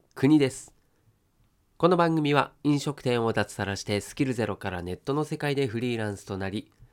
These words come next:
最近は体験型テーマパークに転職をした僕の日常や気づきを発信しながら、あなたを元気にしちゃう、そんな番組でございます。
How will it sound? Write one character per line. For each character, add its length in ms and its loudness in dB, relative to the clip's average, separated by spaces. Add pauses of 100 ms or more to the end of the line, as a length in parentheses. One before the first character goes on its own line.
(120)
最 200 2
近 160 0
は 80 4
体 180 -2
験 140 -2
型 200 -2
テ 140 0
ー 40 2
マ 120 0
パ 120 -2
ー 60 -4
ク 140 -6
に 280 -2
転 200 0
職 260 -6
を 100 -2
し 100 -10
た 140 -2
僕 240 -6
の 140 0
日 260 -4
常 180 0
や 140 -2
気 140 -10
づ 140 -8
き 120 -4
を 100 2
発 240 -6
信 280 -6
し 160 -6
な 100 4
が 80 0
ら、 120 -2 (360)
あ 100 -4
な 120 0
た 140 -4
を 40 -6
元 240 -2
気 140 -2
に 100 0
し 80 -16
ち 100 -4
ゃ 80 2
う、 100 0
そ 140 -4
ん 60 0
な 100 2
番 220 0
組 200 -2
で 80 -2
ご 120 -4
ざ 160 -8
い 140 -8
ま 160 -2
す。 180 -12